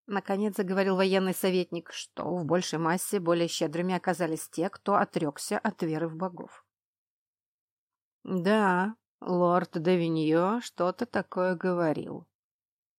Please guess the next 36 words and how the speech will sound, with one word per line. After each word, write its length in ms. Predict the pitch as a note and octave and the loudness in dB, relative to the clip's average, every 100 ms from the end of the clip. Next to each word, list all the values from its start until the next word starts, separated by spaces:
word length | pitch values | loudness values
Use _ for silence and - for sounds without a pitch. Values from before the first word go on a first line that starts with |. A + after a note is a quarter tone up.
| _ _ _ | _ _ _
кивнул 400 | E3 D3+ E3+ F#3+ | 0 2 2 2
Роналд, 400 | E3+ C#3+ D2 - - _ _ _ _ _ _ _ | 2 0 -2 -10 -16 _ _ _ _ _ _ _
"что 280 | - - | -6 0
им 480 | G3 A3 B3+ C#4 C4+ | 2 4 4 4 4
всё 300 | A#3+ - G#3+ | 0 0 0
даёт 460 | G#3 A3+ A3 G#3 - | 2 2 4 2 0
природа, 680 | A3 A3+ G3 B2+ - F3+ - _ _ _ - | 2 4 2 -2 -6 -12 -14 _ _ _ -2
и 120 | F3 | -2
значит, 560 | D3 D#3+ D#3+ - A#3 | 0 -2 -2 0 -2
земные 400 | G3+ F#3+ F3 E3 | 2 2 2 0
блага 420 | D3+ D#3 D3+ D3+ F3 | 0 0 0 0 0
им 320 | F3+ F#3 - | 0 -2 0
уже 260 | F#3+ F3+ | 0 2
не 140 | F#3+ G#3 | 2 2
так 280 | - G3+ G#3+ | 2 0 0
и 40 | |
нужны". 580 | A3 A#3 B3 B3+ E3+ F3+ _ _ _ _ _ _ _ _ _ - | -4 -4 -2 -4 -6 -12 _ _ _ _ _ _ _ _ _ -6
Я 180 | G#3+ | -6
хмыкнула. 600 | G#3 F3+ E3 - F3 F3 - _ _ _ _ - | -4 -4 -4 -4 -4 -4 -6 _ _ _ _ -2
"Как 160 | F4+ | 0
бы 100 | C#4 | 2
там 240 | D4+ D4+ D4+ | 4 4 6
ни 120 | E4 | 4
было, 260 | G#3 G#3 G#3 | 6 6 6
у 80 | G3 | 4
нас 240 | G#3 A3 | 2 0
теперь 300 | - G3+ G#3 | -2 0 2
есть 240 | G3 G3+ - | 2 0 -2
средства 540 | A3 C#4 - - F3 | 0 0 0 0 0
для 160 | E3+ F#3+ | 4 2
того, 260 | G#3 A#3+ | 4 2
чтобы 320 | C#4+ C4+ B3+ | 2 4 4
пустить 460 | B3 G3 - G3+ G3 | 4 2 2 0 0
их 140 | A3 | 0
в 20 | C4 | 2
работу 600 | C#4 B3 F#3+ - F3 | 4 4 2 2 -4